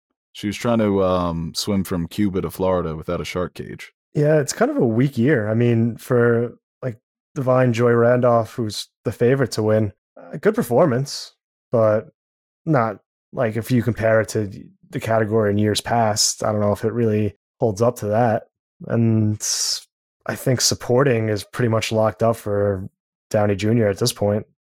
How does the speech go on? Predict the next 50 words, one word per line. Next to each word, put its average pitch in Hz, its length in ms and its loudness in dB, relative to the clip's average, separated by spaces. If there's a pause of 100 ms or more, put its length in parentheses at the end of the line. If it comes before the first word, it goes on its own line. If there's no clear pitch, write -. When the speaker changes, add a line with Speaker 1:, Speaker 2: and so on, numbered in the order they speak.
(400)
Speaker 1:
Oh, 95 280 2
yeah, 82 320 -6
no. 76 220 -10
He 95 140 -6
kno-, 95 220 -2
knocking 107 400 0
out 98 200 0
Charles 92 340 0
Melton, 87 400 -4 (300)
you 120 120 0
know 123 220 2
Speaker 2:
Yeah. 98 60 2
Speaker 1:
he 92 60 0
was 82 120 -6
pulling 78 340 -10
strings. - 580 -12
Speaker 2:
And 92 140 -10
De 117 120 -2
Niro 110 520 4
maybe 110 920 2
could 139 120 -2
Speaker 1:
Get - 120 -8
Speaker 2:
pull. 139 300 2
Speaker 1:
this 131 60 -2
fucking - 380 -8
Riverdale - 480 -16
nerd 64 320 -18
out 76 160 -14
of 82 60 -12
here. 87 280 -12 (640)
Taking - 280 -16
my 67 140 -16
career 69 380 -14
award. 69 420 -16 (220)
Yeah, 135 180 2
I 131 40 2
was 170 140 -2
happy 123 240 0
to 98 80 0
see 92 160 -2
Bobby 87 320 0
D. 80 160 -6
We 87 100 -4
got 123 160 0
two 185 140 -2
Bobby 78 320 -2
Ds 78 280 -10
fighting 78 280 -10
it 82 100 -12
out. 85 220 -10